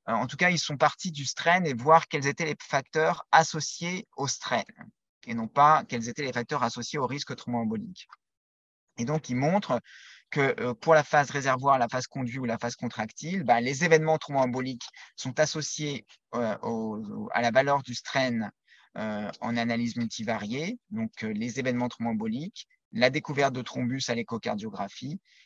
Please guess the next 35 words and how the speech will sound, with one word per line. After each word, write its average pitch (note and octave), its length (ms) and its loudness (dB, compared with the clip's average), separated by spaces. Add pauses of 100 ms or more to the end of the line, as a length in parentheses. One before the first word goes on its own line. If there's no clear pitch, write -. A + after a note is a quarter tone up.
(140)
et A#2 60 -2
le A2+ 100 0
fait D3 220 2
d'avoir A#2+ 320 2
une A2 80 0
amylose, A2 400 -2
bien A2 180 -4
sûr, - 240 -8 (100)
est A#2+ 140 -10
associé A#2+ 540 -8 (100)
aussi. - 380 -6 (380)
Vous - 40 -20
voyez A#2+ 260 4
que - 120 0
la A2 100 4
fibrillation D3+ 680 0
atriale A#2+ 420 0
est - 160 -4
hautement C#3 340 0
associée, A#2+ 640 -4 (420)
euh, A2 220 -2 (160)
à A#2 200 4
la A2+ 160 2
valeur A2+ 420 0
du G#2+ 80 -10
strain, C3 460 -2 (100)
en A#2+ 120 -2
particulier A#2 520 -4
la G#2+ 120 -2
phase A#2+ 440 0
réservoir. - 920 -6 (100)
Donc, B2 360 -4 (340)
en D3 140 6
analyse C#3+ 360 4
multivariée, A#2+ 840 0